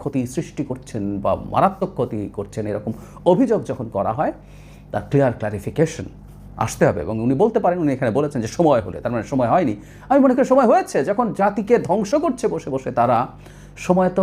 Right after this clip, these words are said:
তখন হয়ে গেছে বলেই বলে হয়। উনি কি মাত্র মনে করেছেন, বা উনি তো কাছ থেকে দেখেছেন উপদেষ্টারা কে কে আখের গোছাচ্ছে আর কে কে সেফ এক্সিটের জন্য রাজনৈতিক দলগুলোর সাথে তাদের আঁতাত করে ফেলছেন। এগুলো তো রাষ্ট্রের বা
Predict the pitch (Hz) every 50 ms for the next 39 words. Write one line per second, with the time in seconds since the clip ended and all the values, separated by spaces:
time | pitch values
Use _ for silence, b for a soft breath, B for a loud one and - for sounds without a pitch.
0 | 185 - 175 175 196 170 127 135 170 156 107 139 160 170 - - 240 233 226 220
1 | 202 - - - - - - - - - - - - - 147 143 151 156 165 127
2 | 156 170 - - 240 226 226 220 196 208 202 202 196 202 196 147 127 127 131 143
3 | 156 151 165 156 - 196 196 - - 190 160 127 135 131 131 131 127 120 98 120
4 | 113 117 - 135 123 123 B B B B - 214 202 196 170 147 - - 156 135
5 | 120 123 127 131 120 - - 131 110 104 - 123 - - 113 - - 131 135 127
6 | 110 98 - 120 120 110 101 117 110 107 113 110 B B B B - 127 147 160
7 | 135 139 180 233 214 226 180 - 143 127 113 104 107 101 98 98 - 98 - -
8 | 107 101 101 B B B B B - - 101 107 113 - - 143 160 - 196 180
9 | 185 - - 117 104 95 - 117 92 92 - - 98 98 B B B B - 170
10 | 175 170 165 175 170 151 147 - - - 170 147 131 123 - - - - 110 117
11 | 147 135